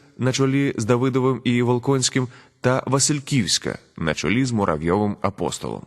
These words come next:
Час від часу відбувалися конспіративні наради членів Південного та Північного товариств. Слід зазначити, що в питаннях тактики між ними були суттєві розходження. По-перше,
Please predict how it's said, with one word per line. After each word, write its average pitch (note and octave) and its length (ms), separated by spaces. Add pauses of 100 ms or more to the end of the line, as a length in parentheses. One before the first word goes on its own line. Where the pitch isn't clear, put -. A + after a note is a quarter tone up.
(400)
Час G#2 300
від F2 120
часу C3+ 480
відбувалися G2 720
конспіративні A2+ 840
наради A2 460
членів D#2+ 420
Південного A2+ 680
та G#2+ 160
Північного D#2+ 580
товариств. G#2 560 (220)
Слід C3 340
зазначити, A#2 680
що - 240
в F2+ 40
питаннях C#3 480 (120)
тактики A#2+ 560 (280)
між A2 280
ними F3+ 300
були D#3 300
суттєві D#3 480
розходження. D3 560 (560)
По-перше, C3+ 680